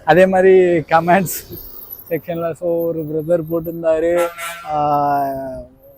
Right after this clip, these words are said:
நூத்தி நாப்பத்தி நாலு, நூத்தி நாப்பத்தி ரெண்டு வியூஸ் பெரிய வியூஸ் அப்படின்னு கேட்டிருந்தாரு. ஆஹ், பிரதர், என்னைய பொறுத்த வரையில நூறு வியூஸ் போனாவே ரொம்ப, ரொம்ப பெரிய வியூஸ் தான். So அதுவும் நம்மளோட எக்ஸ்ட்ரீம்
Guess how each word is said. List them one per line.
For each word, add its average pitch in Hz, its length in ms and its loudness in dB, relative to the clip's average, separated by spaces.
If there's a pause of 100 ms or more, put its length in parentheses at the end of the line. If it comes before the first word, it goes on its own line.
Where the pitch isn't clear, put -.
(120)
நூத்தி 175 400 -6
நாப்பத்தி 190 440 -4
நாலு, 180 400 0 (560)
நூத்தி 196 320 -6
நாப்பத்தி 185 460 0
ரெண்டு 165 260 0
வியூஸ் 208 300 -4 (100)
பெரிய 185 260 0
வியூஸ் 180 260 0
அப்படின்னு 151 340 -6
கேட்டிருந்தாரு. 143 440 -6 (440)
ஆஹ், 147 260 -2
பிரதர், 185 400 0
என்னைய 190 240 -2
பொறுத்த 190 340 -2
வரையில 196 400 2 (100)
நூறு 226 340 0
வியூஸ் 226 360 2
போனாவே 175 480 -4
ரொம்ப, 175 360 -2
ரொம்ப 190 240 -4 (380)
பெரிய 180 540 0
வியூஸ் 147 360 -10
தான். 151 240 -4 (420)
So 156 60 0 (360)
அதுவும் 247 600 6 (140)
நம்மளோட 208 960 2 (540)
எக்ஸ்ட்ரீம் 214 600 -4